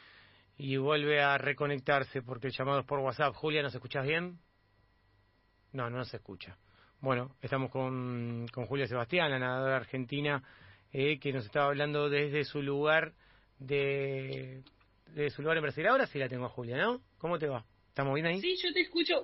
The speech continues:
Speaker 2: Creo que voy un poquito más atrasada, pero te escucho
Speaker 1: Sí.
Speaker 2: bien.
Speaker 1: Sí, debe, debe ser algún problema en, en la señal de Wi-Fi.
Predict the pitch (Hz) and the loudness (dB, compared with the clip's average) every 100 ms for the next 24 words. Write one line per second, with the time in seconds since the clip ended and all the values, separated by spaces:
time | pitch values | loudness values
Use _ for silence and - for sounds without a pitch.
0 | - - 311 277 294 294 294 269 269 269 | -2 4 4 8 8 8 6 6 6 8
1 | 262 262 247 208 208 269 294 226 208 202 | 10 10 10 8 10 10 10 8 6 2
2 | - 226 220 196 214 175 160 - 202 208 | -2 0 4 6 8 6 4 2 4 6
3 | 208 214 202 202 214 - 202 196 185 185 | 8 6 6 4 4 4 2 2 2 2
4 | 185 185 175 160 156 - 151 147 143 - | 2 2 2 0 -4 -6 -8 -2 -2 -2
5 | 147 151 143 139 123 113 98 | 0 0 2 0 -4 -8 -10